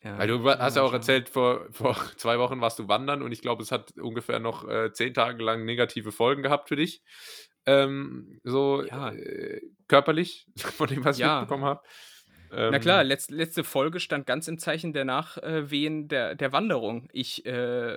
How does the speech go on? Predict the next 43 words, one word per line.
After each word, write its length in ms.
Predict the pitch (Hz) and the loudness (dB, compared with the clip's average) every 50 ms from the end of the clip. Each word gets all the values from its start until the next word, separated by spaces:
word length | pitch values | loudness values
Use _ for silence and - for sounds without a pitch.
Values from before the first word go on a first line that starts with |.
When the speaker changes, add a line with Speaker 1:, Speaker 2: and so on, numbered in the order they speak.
| - 123 117 | -6 -6 -6
Speaker 1:
ähm, 280 | 117 117 117 117 117 - - - _ - - _ _ _ | -6 -6 -6 -6 -8 -10 -16 -20 _ -20 -20 _ _ _
das, 440 | - - 87 85 104 110 - - - | -14 -10 -6 -6 -6 -4 -6 -8 -8
das 300 | - 113 113 - - - | -8 -8 -8 -6 -8 -10
ist 280 | - - - - - | -10 -10 -10 -10 -10
wie, 240 | - 143 147 107 127 | -8 -8 -8 -8 -6
wie 120 | 135 147 143 | -6 -4 0
Saufen. 480 | 143 151 165 233 - - 120 107 101 | 2 2 2 2 0 -2 -2 -2 -2
Also 180 | - - 123 123 | -4 -4 -4 -4
ich 140 | 131 - - | -6 -4 -2
brauch 180 | 135 175 196 | -2 0 0
dann 140 | - 170 131 | 0 0 0
halt 120 | 123 104 | 0 0
einfach 180 | 95 104 120 120 | 0 0 0 0
ein 80 | 113 - | -2 -2
paar 140 | - 123 - | -4 -4 -2
Tage, 200 | - 127 120 123 | 0 0 0 0
um 100 | 120 123 | -2 -2
wieder 140 | 131 123 120 | -2 -2 -2
klarzukommen. 720 | - - 143 156 - - 139 - - 113 101 101 113 - _ - | -2 -4 -4 -4 -4 -6 -8 -6 -4 -4 -4 -6 -8 -12 _ -14
So, 300 | - 117 107 107 113 123 - _ _ _ _ - | -10 -8 -6 -6 -8 -10 -12 _ _ _ _ -14
ne? 120 | - - | -12 -10
Und, 400 | 127 135 - - - - - - - - | -10 -10 -12 -14 -14 -16 -18 -10 -2 4
Speaker 2:
Ja, 400 | 120 120 113 120 87 - - - | 6 6 6 6 4 0 -6 -10
Speaker 1:
äh, 60 | - - - | -10 -8 -6
Speaker 2:
ja. 220 | 98 98 95 98 101 104 - - - - - - - - _ _ _ _ _ _ _ _ _ _ _ _ _ _ | -4 -2 -2 -2 -4 -8 -12 -16 -20 -20 -20 -20 -20 -20 _ _ _ _ _ _ _ _ _ _ _ _ _ _
Speaker 1:
ja, 320 | 139 139 139 143 139 135 - - - - - 147 | -2 0 2 2 2 2 0 -2 -2 -4 -6 -6
ja. 140 | 95 73 - - | -6 -8 -4 -2
Speaker 2:
Muss 100 | 104 98 | 2 6
auch 80 | 117 120 | 6 10
Speaker 1:
Aber 100 | 120 123 | 12 12
Speaker 2:
mal 80 | 120 | 12
sa-, 60 | - - - | 12 12 10
muss 120 | 202 180 | 10 10
Speaker 1:
generell 180 | - 147 151 - | 8 8 6 6
Speaker 2:
auch 60 | 123 | 6
mal 160 | 117 120 117 113 | 6 6 6 6
was 140 | 113 113 | 4 4
trinken, 240 | - 123 127 127 120 | 4 2 0 2 2
wenn 100 | 117 113 | 2 4
er 100 | 110 113 | 4 2
keinen 340 | - - - - - - 104 101 | 2 0 -4 -4 -6 -6 -6 -4
Bock 240 | 104 110 - - - | -2 -2 -4 -2 -2
hat. 360 | - 123 - - - - _ | -2 -4 -4 -6 -12 -20 _